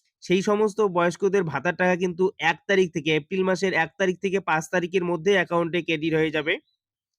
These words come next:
রাজ্য সরকারের তরফ থেকে জানানো হয়েছে যে এক থেকে পাঁচ তারিখের মধ্যেই সমস্ত বয়স্কদের এবং লক্ষ্মীর ভাণ্ডারের টাকাও কিন্তু একই সঙ্গে দিয়ে দেওয়া হবে।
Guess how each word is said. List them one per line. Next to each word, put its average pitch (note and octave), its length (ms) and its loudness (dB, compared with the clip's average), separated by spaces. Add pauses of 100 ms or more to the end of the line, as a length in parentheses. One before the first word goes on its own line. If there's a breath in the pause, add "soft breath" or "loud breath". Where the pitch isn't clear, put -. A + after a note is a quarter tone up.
(760)
রাজ্য D3+ 320 0
সরকারের F#3+ 360 0
তরফ F3 240 0
থেকে F#3+ 300 0
জানানো F3 380 2
হয়েছে F3+ 340 2
যে F#3+ 140 0
এক E3 220 -2 (100)
থেকে F#3 220 -2
পাঁচ D#3+ 320 0
তারিখের F3 300 0
মধ্যেই F3 340 0
সমস্ত F3 440 -2
বয়স্কদের E3 680 0
এবং E3 280 -2
লক্ষ্মীর D#3+ 360 -2
ভাণ্ডারের E3+ 380 0
টাকাও E3+ 300 -2
কিন্তু E3+ 260 -6
একই D#3 260 -4
সঙ্গে D#3 280 -4
দিয়ে D3 220 0
দেওয়া D3 240 2
হবে। D3+ 240 -2